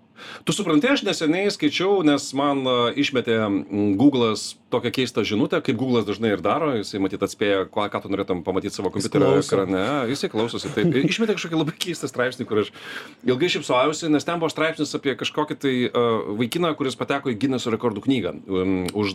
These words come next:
Speaker 1: daugiausiai per metus aplankytų koncertų. Ir ten buvo parašyta, berods ten buvo skaičius aštuoniasdešimt šeši. Ir aš pagalvojau, aštuoniasdešimt šeši nėra taip jau baisiai daug koncertų, tai yra visiškai tipiniai <laughs> mano metai.
Speaker 2: A, ne?
Speaker 1: Ir po to paskaičiau krūvą komentarų tenai, kur irgi amerikiečiai visokie, a, keikėsi ir sakė, kas čia per Guinneso rekordas, ta prasme,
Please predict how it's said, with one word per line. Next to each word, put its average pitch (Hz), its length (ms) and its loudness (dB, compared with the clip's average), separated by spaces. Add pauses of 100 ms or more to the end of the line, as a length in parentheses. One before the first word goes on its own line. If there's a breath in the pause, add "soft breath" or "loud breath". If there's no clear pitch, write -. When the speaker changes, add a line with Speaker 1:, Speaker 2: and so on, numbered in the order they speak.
Speaker 1:
daugiausiai 123 480 -2
per 101 160 0
metus 110 240 -2
aplankytų 98 480 -2
koncertų. 98 400 -4
Ir - 80 -12
ten 104 100 -6
buvo 113 140 0
parašyta, 147 460 -2 (420 loud breath)
berods - 320 2
ten 180 80 -2
buvo 180 160 0
skaičius 147 320 -2
aštuoniasdešimt 117 560 -2
šeši. - 220 -2 (340 loud breath)
Ir 117 80 4
aš 123 160 -2
pagalvojau, 160 320 2
aštuoniasdešimt 185 560 0
šeši 180 160 -2
nėra 175 240 0
taip 156 80 -2
jau 160 80 2
baisiai 160 260 0
daug 151 140 2
koncertų, 147 400 -2
tai 113 160 2
yra 117 80 2
visiškai 123 480 0
tipiniai 120 420 2
<laughs> 160 60 4
mano 123 180 0
metai. 117 380 2
Speaker 2:
A, 170 80 4
ne? 170 100 2 (380 loud breath)
Speaker 1:
Ir 139 180 2
po 156 80 -2
to 214 160 2 (140)
paskaičiau 156 340 -2
krūvą 175 200 2
komentarų 160 560 -2
tenai, 151 240 2
kur 135 120 0
irgi 135 200 2
amerikiečiai 120 480 0
visokie, 104 400 -4
a, 95 600 0
keikėsi 113 400 -4
ir 92 80 -4
sakė, 98 360 -2
kas 113 120 -4
čia 117 120 -2
per 95 120 -4
Guinneso 98 280 0
rekordas, 110 400 0
ta 104 80 -8
prasme, 95 260 -4